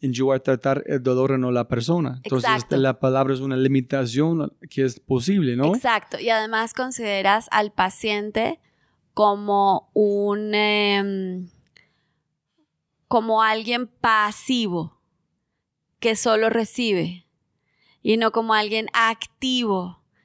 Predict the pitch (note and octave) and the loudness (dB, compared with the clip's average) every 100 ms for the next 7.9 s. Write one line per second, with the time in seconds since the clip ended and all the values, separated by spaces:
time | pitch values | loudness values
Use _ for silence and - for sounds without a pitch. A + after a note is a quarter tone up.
0 | _ G#3 G3 G#3 G3+ G3+ A3+ G#3 G3 F#3 | _ -4 2 0 0 -4 -6 -2 -2 -2
1 | F3+ G3+ A3+ A#3+ A#3 - A3+ G#3+ G3 - | 2 4 4 2 0 0 0 0 -2 -2
2 | F#3 F#3 G3+ - G3 F#3 F#3 - F#3+ G3 | -6 -6 -6 -4 -4 -4 -6 -10 -8 -2
3 | F#3+ F#3 F#3+ - - - _ - G#3+ G#3 | 0 0 -2 -6 -12 -20 _ -2 -2 -2
4 | F#3+ F#3+ F#3+ F#3+ - F#3 - E3+ F#3 G#3+ | -4 -4 -2 -4 -2 -4 -2 -2 2 2
5 | A#3 A#3+ A3+ G#3+ G#3+ - - _ A3 A3+ | 4 2 2 2 2 -2 -20 _ -2 0
6 | G#3 G3 G3+ G3 F#3+ F#3+ F3+ F3 E3 - | -2 -2 -2 -2 0 -2 -2 -8 -6 -2
7 | A#3 A3+ A#3+ A#3+ A#3 A3 G#3+ G#3+ - | 2 4 4 2 2 2 2 -2 -8